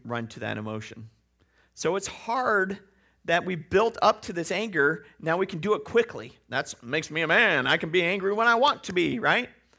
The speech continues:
But what's, that's foolishness. Because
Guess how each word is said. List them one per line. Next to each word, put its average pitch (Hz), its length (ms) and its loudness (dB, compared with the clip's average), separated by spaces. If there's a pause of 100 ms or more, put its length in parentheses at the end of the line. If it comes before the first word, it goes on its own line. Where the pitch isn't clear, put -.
(1120)
But 180 180 2
what's, 190 280 -4 (140)
that's 180 200 -2
foolishness. 160 840 -4 (1500)
Because 165 540 -2